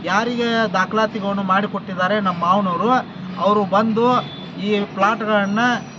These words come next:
ತೆಗೆದುಕೊಳ್ಳಬೇಕು ಅಂತ ಹೇಳಿದರು. ಆ, ಇವತ್ತು, ಅವತ್ತು ಏನಿದೆ, ಒಂದು ಐದುನೂರು ರೂಪಾಯಿ, ಆರುನೂರು ರೂಪಾಯಿಗೆ ಒಂದೊಂದು ಪ್ಲಾಟ್ಗಳನ್ನು ಮಾರಾಟ ಮಾಡಿದ್ದಾರೆ ಅಂತೇಳಿ ಕಂಡು ಬರ್ತಾ ಇದೆ. ಆದರೆ ವಯಸ್ಸಿಗೆ ಬಂದಂಥ ಮಕ್ಕಳ ಯಾವುದೇ ಸಹಿಯನ್ನು ಪಡೆಯದೆ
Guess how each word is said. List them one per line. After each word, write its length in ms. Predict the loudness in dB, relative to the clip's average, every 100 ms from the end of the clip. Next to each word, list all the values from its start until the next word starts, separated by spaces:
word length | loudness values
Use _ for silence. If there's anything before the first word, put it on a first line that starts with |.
| -8
ತೆಗೆದುಕೊಳ್ಳಬೇಕು 760 | -2 0 0 0 0 0 -2 -2
ಅಂತ 160 | -2
ಹೇಳಿದರು. 500 | -2 2 2 2 -2 -8 -16 -14 -10 -8 -8 -10 -6 -2
ಆ, 120 | 0
ಇವತ್ತು, 680 | 0 -2 -2 0 -2 -2 2
ಅವತ್ತು 580 | 4 4 2 -2 -2
ಏನಿದೆ, 400 | -2 -2 0 0
ಒಂದು 360 | 0 0 0 -2
ಐದುನೂರು 440 | -2 -2 0 0
ರೂಪಾಯಿ, 360 | -2 -2 -2 2
ಆರುನೂರು 480 | 4 4 2 0 -2
ರೂಪಾಯಿಗೆ 300 | 0 -2 0
ಒಂದೊಂದು 380 | -2 -2 -2 -2
ಪ್ಲಾಟ್ಗಳನ್ನು 840 | 0 0 2 0 0 0 2 2
ಮಾರಾಟ 340 | 0 0 0
ಮಾಡಿದ್ದಾರೆ 400 | 0 -2 -2 -2
ಅಂತೇಳಿ 300 | -2 -4 -6
ಕಂಡು 240 | -2 0 2
ಬರ್ತಾ 240 | 2 2
ಇದೆ. 260 | -2 -2 -12 -14 -14 -14 -14 -6
ಆದರೆ 400 | -2 0 0 0
ವಯಸ್ಸಿಗೆ 520 | -2 0 -2 -2 -4
ಬಂದಂಥ 420 | -2 0 0 0 0
ಮಕ್ಕಳ 500 | 2 2 0 2 2 2
ಯಾವುದೇ 440 | 2 2 2 0 0
ಸಹಿಯನ್ನು 460 | 0 0 0 0
ಪಡೆಯದೆ 880 | -2 -2 0 0 2 2 0 -4 -12